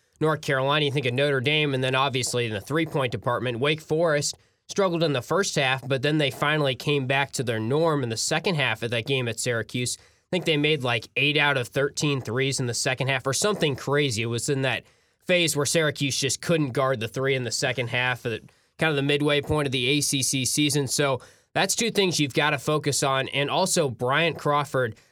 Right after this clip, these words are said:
I don't think he got pegged for any of the all A C C teams. I thought he might get a nod for the third team or even the second team, the way he's been playing, because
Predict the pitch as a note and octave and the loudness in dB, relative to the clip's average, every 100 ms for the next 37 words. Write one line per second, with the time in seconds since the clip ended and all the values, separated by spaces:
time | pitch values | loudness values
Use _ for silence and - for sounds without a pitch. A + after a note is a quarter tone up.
0 | _ - E3+ G3+ G3+ F#3 F#3+ E3+ E3 D#3+ | _ 0 2 2 0 0 0 2 0 0
1 | D#3 E3 D#3 D#3 D3 D3+ B2+ C3+ C3+ C#3 | 0 0 0 0 2 0 0 2 2 2
2 | C#3 C3+ C#3+ B2+ - C#3 D#3+ D#3 D3+ - | 2 0 -2 -2 -2 -2 0 0 0 -2
3 | B2 C#3 D3 D3 C3 C3+ C#3 A#2 C3+ B2 | -2 0 0 0 0 0 0 0 0 0
4 | B2+ B2+ C3 B2+ B2+ G#2 - C3+ C3+ C#3+ | 0 0 0 -2 -4 -6 -2 -2 0 0
5 | C#3+ C3 C3+ C#3 G2+ - - C3+ C3 G#2+ | 0 0 0 -2 -4 -4 -2 -2 -2 -2
6 | A#2+ A#2 A2 C3 C3 B2+ A#2+ B2+ A2 - | -2 -2 0 0 0 -2 -4 -2 -4 -2
7 | C3+ C3+ C3 A#2+ - C3 - | -2 0 0 -2 -2 -2 -2